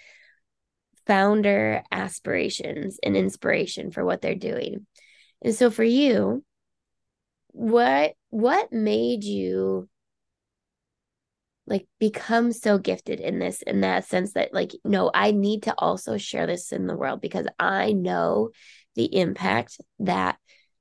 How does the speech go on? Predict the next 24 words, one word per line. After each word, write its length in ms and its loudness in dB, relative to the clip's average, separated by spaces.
these 180 -2
women's 440 6
circles 400 -4
that 180 -4
you 160 -4
host, 480 -6
these 240 0
retreats 480 -2
that 220 -2
you 100 -2
host, 420 -4
this 380 -4
one-on-one 680 6
time 640 -2
that 220 2
you 140 2
have 360 -2
with 160 -2
clients," 600 -2
like, 220 -4
what 280 6
happened 480 2
for 100 0
you 580 2